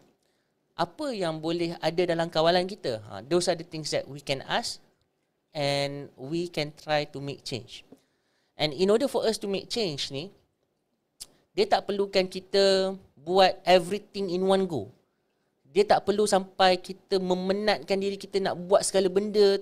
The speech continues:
to make that change. Because change ni dia berlaku dalam masa yang dia staggered.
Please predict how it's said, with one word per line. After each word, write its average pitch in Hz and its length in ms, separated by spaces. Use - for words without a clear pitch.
to 185 140
make 196 160
that - 160
change. 107 400
Because 160 400
change 220 480
ni 240 240
dia 196 80
berlaku 170 480
dalam 170 240
masa 165 340
yang 185 380
dia 175 80
staggered. 175 400